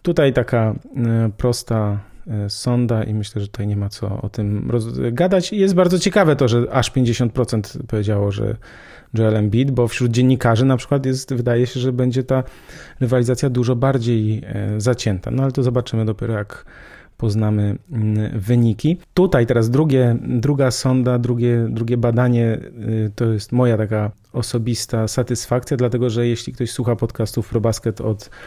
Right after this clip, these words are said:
od kilku lat, mam nadzieję, że, mm, są tacy słuchacze, którzy z, tutaj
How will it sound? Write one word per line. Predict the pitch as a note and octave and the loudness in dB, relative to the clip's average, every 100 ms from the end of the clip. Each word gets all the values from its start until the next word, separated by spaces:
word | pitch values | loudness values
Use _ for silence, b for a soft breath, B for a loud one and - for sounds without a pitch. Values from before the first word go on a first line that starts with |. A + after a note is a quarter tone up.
| B B B B B | B B B B B
od | D4+ - | -4 0
kilku | G#3 D#3+ | 2 4
lat, | C#3 A#2 | 4 4
mam | A2 | 2
nadzieję, | A2+ G#2+ G#2+ G2+ | 2 2 0 0
że, | G2+ G#2 | 0 -2
mm, | G#2 - F3+ A#2+ A2+ - A2+ G#2 G#2+ | -4 -12 -14 -12 -8 -8 -6 -4 -4
są | A2 - G#2+ | -4 -4 -4
tacy | A2 G#2 A2 | -2 -4 -6
słuchacze, | - A2+ A2 G#2+ G#2+ G#2 G#2 | -6 -6 -4 -4 -2 -2 -2
którzy | G#2 - G#2 G#2 G2+ | -6 -8 -6 -6 -8
z, | - - | -12 -16
tutaj | - G2+ G#2+ G#2+ G#2 G#2 | -12 -8 -8 -6 -8 -8